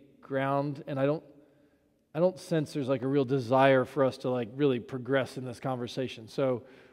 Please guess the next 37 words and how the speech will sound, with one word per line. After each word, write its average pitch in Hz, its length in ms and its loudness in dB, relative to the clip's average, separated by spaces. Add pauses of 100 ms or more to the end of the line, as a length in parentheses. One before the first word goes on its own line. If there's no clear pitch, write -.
we're 196 120 6
still 202 220 4
cool. 196 300 4
We 190 80 0
can 175 40 -2
still 190 160 -2
do 170 100 4
barbecue. 170 540 4
We 165 80 4
can 143 140 0
still 160 320 6
hang 156 240 6
out 151 160 6
and 139 100 -4
be 139 80 2
friends, 147 420 2
but, 143 180 4
like, 131 280 4 (540)
I 156 60 4
think 190 120 6
it'd 185 160 2
probably 175 200 4
be 160 80 0
best 156 260 2
for 156 140 0
us 139 120 0
to 151 100 -2
not 143 320 2
spend 139 240 -4
tons 135 200 -2
of 127 100 -6
time 127 300 0
talking 135 320 0
about 120 260 -2
this 123 220 -8
right 117 200 -8
now. 113 360 -12